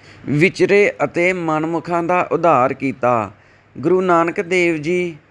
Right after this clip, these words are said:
ਉਦਾਸੀਆਂ ਸਮੇਂ ਸੁਲਤਾਨਪੁਰ ਲੋਧੀ ਤੋਂ ਚੱਲ ਕੇ ਜ਼ਿਲ੍ਹਾ ਗੁਰਦਾਸਪੁਰ ਨੂੰ ਜਾਂਦੇ ਹੋਏ ਪਿੰਡ ਸਠਿਆਲਾ ਵਿਖੇ ਠਹਿਰੇ। ਉਸ ਸਮੇਂ ਸਠਿਆਲੇ ਦਾ ਨਾਮ ਮੁਗਲਾਨੀ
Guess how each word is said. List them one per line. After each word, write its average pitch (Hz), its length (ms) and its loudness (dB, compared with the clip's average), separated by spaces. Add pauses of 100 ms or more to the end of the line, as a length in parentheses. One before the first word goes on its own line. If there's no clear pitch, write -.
(440)
ਉਦਾਸੀਆਂ 165 640 0
ਸਮੇਂ 151 680 -2 (760)
ਸੁਲਤਾਨਪੁਰ 160 840 4
ਲੋਧੀ 175 380 2
ਤੋਂ 190 180 -2
ਚੱਲ 151 360 2
ਕੇ 147 320 0
ਜ਼ਿਲ੍ਹਾ 147 380 -2
ਗੁਰਦਾਸਪੁਰ 147 760 -2
ਨੂੰ 180 220 -6
ਜਾਂਦੇ 143 420 0
ਹੋਏ 143 320 0 (440)
ਪਿੰਡ 170 240 2
ਸਠਿਆਲਾ 160 640 2
ਵਿਖੇ 151 340 -2
ਠਹਿਰੇ। 131 540 -2 (500)
ਉਸ 190 200 0
ਸਮੇਂ 185 440 0
ਸਠਿਆਲੇ 156 640 2
ਦਾ 185 160 0
ਨਾਮ 156 640 -2 (640)
ਮੁਗਲਾਨੀ 165 920 0